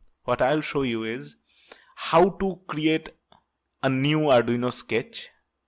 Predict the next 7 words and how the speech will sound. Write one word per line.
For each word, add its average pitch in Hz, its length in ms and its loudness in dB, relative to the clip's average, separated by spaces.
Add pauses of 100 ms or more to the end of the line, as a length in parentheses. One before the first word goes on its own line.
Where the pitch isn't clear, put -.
(400)
and 165 360 -2 (120)
we'll 131 240 0
write 123 260 4
our 123 220 6
first - 480 2
program 143 480 -2 (320)
and 123 200 -2